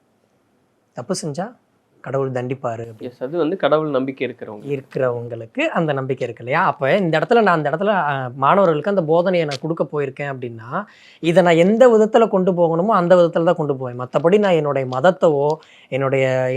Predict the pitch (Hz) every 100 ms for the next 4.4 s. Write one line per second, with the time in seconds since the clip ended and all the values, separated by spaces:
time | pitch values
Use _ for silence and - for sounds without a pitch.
0 | 131 139 143 190 180 160 147 135 143 160
1 | 202 185 160 185 180 147 147 147 135 131
2 | 131 143 202 180 170 220 214 180 165 170
3 | 156 160 147 139 131 131 139 127 123 196
4 | 302 - 185 165